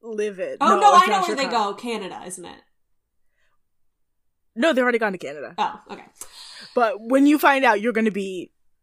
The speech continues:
Speaker 1: upset.
Speaker 2: Oh, great.
Speaker 1: <laughs> Um,
Speaker 2: It doesn't, you know, it doesn't take much these days.
Speaker 1: Oh, no, they still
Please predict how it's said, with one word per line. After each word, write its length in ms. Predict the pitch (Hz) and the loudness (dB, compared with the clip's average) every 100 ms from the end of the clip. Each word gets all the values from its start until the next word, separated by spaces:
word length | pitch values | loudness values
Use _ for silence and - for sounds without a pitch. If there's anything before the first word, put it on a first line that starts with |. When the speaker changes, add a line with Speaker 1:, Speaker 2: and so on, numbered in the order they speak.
| _ - | _ -6
Speaker 1:
upset. 460 | 214 180 - 160 - _ | -4 -4 -4 -6 -10 _
Speaker 2:
Oh, 320 | 233 233 190 - | -12 -12 -12 -14
great. 260 | 190 185 - | -6 -4 -4
Speaker 1:
<laughs> 40 | - - 523 453 - 381 - | -6 -4 -2 -2 -4 -4 4
Um, 140 | 277 - 269 - - - | 4 4 -8 -14 -14 -8
Speaker 2:
It 180 | 226 233 | -6 -4
doesn't, 640 | 330 311 277 294 277 - | -2 -2 -2 -2 -2 -2
you 120 | 262 | 0
know, 160 | 254 247 | 0 0
it 80 | 247 | -2
doesn't 280 | 254 294 277 | -4 -6 -4
take 220 | 247 233 | -6 -6
much 360 | 190 185 - - | -8 -10 -12 -12
these 320 | 180 175 - | -10 -12 -16
days. 460 | 180 180 190 - - - | -18 -18 -20 -20 -20 -8
Speaker 1:
Oh, 260 | 392 508 554 554 | 2 6 8 8
no, 60 | 403 | 6
they 100 | |
still 140 | 440 | 6